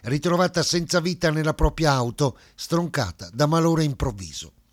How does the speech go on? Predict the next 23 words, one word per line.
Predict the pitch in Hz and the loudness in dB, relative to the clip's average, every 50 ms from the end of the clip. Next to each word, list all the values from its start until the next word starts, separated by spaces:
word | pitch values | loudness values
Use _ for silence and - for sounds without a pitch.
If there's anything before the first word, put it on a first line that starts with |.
| - - - _ - _ _ | -20 -20 -20 _ -20 _ _
Auto | - 147 156 160 156 - - 147 | -2 2 2 2 2 2 0 -2
fuori | - - 151 160 165 156 | 0 2 2 2 2 2
strada, | - 190 202 202 196 180 143 151 123 - - - - - | 2 4 6 6 6 6 4 2 2 0 -4 -12 -20 -14
senza | - - - 156 160 147 - 151 135 - | -6 -2 0 0 0 0 0 -2 -4 -2
conseguenze | - 131 113 - 139 120 135 143 143 127 - 131 | -4 -4 -4 -4 -2 -2 -2 -2 -2 -4 -6 -6
per | 98 - 117 127 | -6 -4 -4 -4
le | 135 | -4
persone, | 131 - 160 151 - 175 190 180 156 120 98 90 | -4 -4 -4 -2 -2 0 0 0 -2 -2 -6 -8
di | 85 98 107 | -8 -8 -4
nuovo | 110 131 139 139 113 127 131 | 0 0 2 2 2 0 0
ai | 131 123 | 0 -2
casoni. | - - 160 147 131 180 175 147 107 85 - _ _ _ - - - - - - - _ _ | -2 -4 -4 -2 0 0 -2 -2 -2 -6 -12 _ _ _ -20 -20 -20 -20 -20 -20 -20 _ _
Capitolo | - - 135 - 202 156 196 196 185 190 | -6 -4 -2 -2 0 2 4 4 4 4
giustizia, | 156 180 165 - - 226 226 180 - - 208 196 175 - | 2 0 -2 -4 -4 -4 -4 -4 -2 2 2 2 2 2
condanna | 185 190 180 175 202 208 202 185 | -2 -2 0 0 0 0 0 0
a | |
venti | 147 185 190 175 - 208 | 0 0 -2 -2 -4 -4
mesi, | 185 175 170 156 131 127 165 165 135 - - - - _ _ | -2 0 0 2 2 2 0 0 -2 -4 -12 -20 -20 _ _
minorenne | 101 120 135 147 147 156 160 156 143 127 | -6 -4 -2 0 2 2 2 0 -2 -2
coinvolto | - - 165 165 160 160 180 185 190 165 - 180 175 | -2 -2 -2 -2 0 2 2 2 2 0 -2 -2 -2
nella | 156 156 151 143 | 0 0 0 0
rapina | 151 151 147 - 170 175 160 156 | 0 -2 -2 -2 -4 -2 -2 0
all'alimentari | 143 139 139 147 156 180 185 175 - 196 185 190 185 160 127 | 0 0 0 -2 -2 -2 -4 -2 0 2 4 4 4 2 0